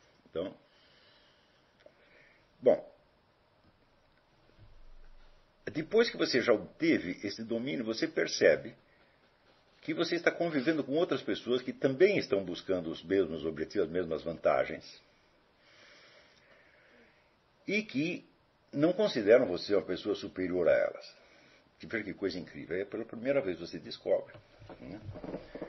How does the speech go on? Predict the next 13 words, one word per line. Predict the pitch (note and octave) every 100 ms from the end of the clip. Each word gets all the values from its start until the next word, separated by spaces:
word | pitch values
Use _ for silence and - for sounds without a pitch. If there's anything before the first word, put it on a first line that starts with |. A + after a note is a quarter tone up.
| - -
que | G#2+
você | A2 C#3+
não | C3+
é | C3
a |
única | B2+ C3 C3+
pessoa | B2+ A2 A#2
que | -
tem | G#2+
objetivos, | G2+ G2 F#2+ F2+ D#2+ - -
né? | G#2 D3+ - - - - - - - - - - - - - - -
E | A2+
que | A2+ A2+ C#3 C#3+